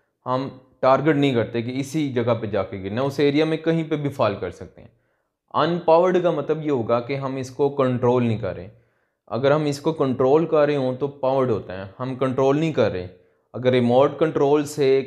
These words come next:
कंट्रोल कर रहे हो तो पावर्ड होता है। अब कोई रिमोट कंट्रोल से बस फॉल किया, कहीं पे भी फ-, अब वो गिर सकता है, फॉल कर सकता है। तो इनको हम कहते हैं अनपावर्ड and unguided missile। तो इधर मैं लिख लेता हूँ,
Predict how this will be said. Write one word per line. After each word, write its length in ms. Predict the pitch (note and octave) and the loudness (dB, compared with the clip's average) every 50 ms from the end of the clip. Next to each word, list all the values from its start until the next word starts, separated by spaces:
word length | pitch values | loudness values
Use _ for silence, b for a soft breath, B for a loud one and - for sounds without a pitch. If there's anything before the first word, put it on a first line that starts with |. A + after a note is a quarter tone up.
| - - | -2 -4
कंट्रोल 440 | C3 C3 B2+ C3 C3+ C3 D3 D#3 | -4 -4 -2 0 2 4 4 2
कर 200 | C#3+ C#3+ C#3+ C3+ | 4 2 2 2
रहे 100 | C3 C3 | 2 0
हो 60 | C3 C3 | -2 -4
तो 100 | C#3 C3 | -6 -4
पावर्ड 360 | - A#2 A2+ A#2 A#2 A2 G2+ | 0 0 2 2 2 0 0
होता 200 | F2+ - F#2+ G2 | -4 -6 -6 -8
है। 60 | A#2 | -8
अब 80 | A#2+ - | -6 -2
कोई 180 | D#3 D#3+ E3 | 0 2 2
रिमोट 380 | E3 D#3+ D#3 D3 D3 D3 D3 D3+ | 2 2 2 0 0 0 -2 -4
कंट्रोल 320 | D#3 D3+ C3 C3+ A#2+ A#2+ | -6 -4 -2 0 0 0
से 120 | A#2 B2 A2+ | -2 -4 -2
बस 220 | A2 B2 A#2+ A#2 | -2 -2 -2 0
फॉल 260 | - A#2 A#2 C3+ C#3+ C#3+ | 0 2 2 2 0 -2
किया, 200 | C#3 C#3+ C#3+ C#3 | -6 -6 -6 -6
कहीं 280 | C#3 C3 B2+ C3 B2 A#2+ | -6 -6 -4 -4 -4 -4
पे 80 | B2+ | -6
भी 160 | A#2+ A#2+ A#2+ | -6 -6 -6
फ-, 180 | A#2 A#2 - - b b b b b b b b - | -8 -8 -12 -18 b b b b b b b b -8
अब 140 | A2+ A2 A2+ | -6 -4 0
वो 300 | B2 C3 C3 B2+ - - A#2 | 2 2 2 2 -2 -6 -8
गिर 180 | A#2 B2+ C3 | -2 -2 -2
सकता 360 | A#2 - - A#2 A2 - A#2 A2 | -2 -2 -4 -6 -6 -4 -4 -4
है, 60 | A2 | -4
फॉल 220 | - A2+ G#2 G#2 | -2 -2 -2 -2
कर 160 | G2+ - G#2 | -2 -4 -6
सकता 340 | - - G2+ F2 - - - | -6 -6 -10 -10 -10 -14 -18
है। 80 | A#2 - b b b b b b b | -18 -18 b b b b b b b
तो 400 | D3+ E3 E3+ - - - - _ - | 0 0 0 0 -2 -12 -16 _ 0
इनको 300 | D#3 F3 G3 G3 F#3+ F#3+ | 2 2 2 4 4 4
हम 160 | F#3+ F3 E3 | 4 4 2
कहते 260 | D3+ D#3 D3+ D3+ - E3 | 2 0 0 0 -2 -4
हैं 140 | D#3+ - - | -6 -4 -4
अनपावर्ड 640 | E3+ D3 D#3+ F3 E3+ - C#3+ B2 B2 D3 F#3 G3 - - _ _ _ _ _ _ _ _ _ _ _ _ _ _ _ - _ - A#2 | -4 -4 -4 -4 -4 -4 -4 -4 -4 -4 -8 -10 -12 -18 _ _ _ _ _ _ _ _ _ _ _ _ _ _ _ -14 _ 0 2
and 260 | B2+ C3 C3+ B2+ A#2 A#2 | 2 2 2 0 2 2
unguided 540 | C3+ C#3+ D3+ D3 C3+ A2+ G#2 G2+ G#2+ G2 G2+ | 2 2 2 4 4 4 2 2 -2 -4 -4
missile। 340 | G2+ F#2+ F2 D#2+ - - - _ _ _ _ _ _ _ _ | -4 -4 -6 -8 -12 -14 -20 _ _ _ _ _ _ _ _
तो 60 | - A#2+ | -14 -12
इधर 160 | A#2 C3 C3+ | -8 -8 -6
मैं 140 | C3+ C3+ C3 | -6 -4 -6
लिख 140 | C3+ C3 | -6 -4
लेता 260 | D3+ D3 C#3 B2 C3+ B2+ | -4 -4 -4 -4 -4 -6
हूँ, 180 | B2+ B2+ - | -8 -8 -12